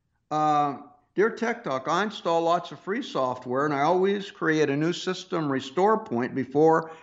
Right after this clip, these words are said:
installing a program, just in case something goes wrong. Now, I think Windows is great, uh, uh, but, and, and, um, but, uh, but, you know, sometimes, uh, things could go wrong, I guess. But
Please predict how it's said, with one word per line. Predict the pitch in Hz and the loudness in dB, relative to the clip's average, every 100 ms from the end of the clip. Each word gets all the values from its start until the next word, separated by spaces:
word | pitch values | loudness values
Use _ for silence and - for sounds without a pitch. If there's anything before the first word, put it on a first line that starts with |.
| - | -4
installing | 151 147 - 143 147 139 | -4 -2 0 2 2 0
a | 127 | -2
program, | 131 160 175 135 104 117 | 2 2 2 -2 -4 -2
just | 139 196 190 | -2 0 -2
in | 180 | 0
case | 170 160 | 0 0
something | 170 156 165 | -2 -2 -2
goes | 139 127 127 | -2 -2 0
wrong. | 170 151 80 - - - - - - _ | 0 0 -2 -12 -20 -20 -20 -20 -20 _
Now, | 175 | 0
I | 240 | 2
think | 254 | 0
Windows | 165 160 151 143 143 | 0 0 0 -2 -4
is | 127 | -10
great, | 113 160 208 107 - _ | -2 0 0 -4 -10 _
uh, | 139 131 123 120 - _ _ _ _ _ | -2 -2 -4 -8 -20 _ _ _ _ _
uh, | 147 - - - - | -4 -4 -10 -16 -12
but, | - - | -12 0
and, | 160 156 160 | 0 0 -4
and, | 151 147 143 135 | -4 0 2 2
um, | 143 139 131 - - _ _ _ _ _ - | 2 2 0 -6 -18 _ _ _ _ _ -16
but, | 165 190 190 - - - _ 139 | 0 2 2 0 -12 -20 _ -6
uh, | 143 139 135 - - _ _ _ _ _ _ | -2 -2 -2 -8 -20 _ _ _ _ _ _
but, | 165 180 | 0 2
you | 233 | 2
know, | 156 147 | 0 0
sometimes, | 190 196 180 143 143 151 139 135 | 0 -2 0 0 0 -2 -6 -2
uh, | 147 139 131 131 | 0 0 0 -2
things | 160 160 | -4 -4
could | - 214 240 | -2 -2 0
go | 131 | 0
wrong, | 117 120 117 | 0 -4 -6
I | 110 | -6
guess. | 107 170 131 - | -2 -2 -2 -6
But | 156 147 - | -4 -4 -8